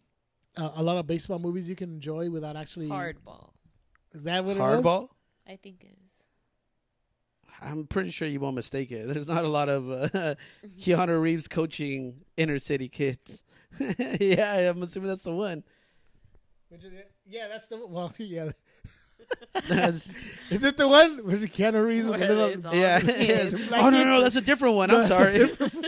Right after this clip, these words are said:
Speaker 1: <laughs>
Speaker 3: That's John Wick, the prequel.
Speaker 1: Um, yeah, dude. It's, um, that, I always remember that movie because of this little kid who, um, he, he, uh,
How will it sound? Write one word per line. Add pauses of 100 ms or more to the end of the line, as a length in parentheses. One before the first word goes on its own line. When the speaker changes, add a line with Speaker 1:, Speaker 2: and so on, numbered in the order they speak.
(360)
Speaker 1:
<laughs>
Speaker 3:
That's
John
Wick,
the
prequel. (3000)
Speaker 1:
Um, (840)
yeah,
dude. (160)
It's,
um,
that, (140)
I
always
remember
that
movie
because
of
this
little
kid
who, (480)
um, (840)
he, (160)
he,
uh,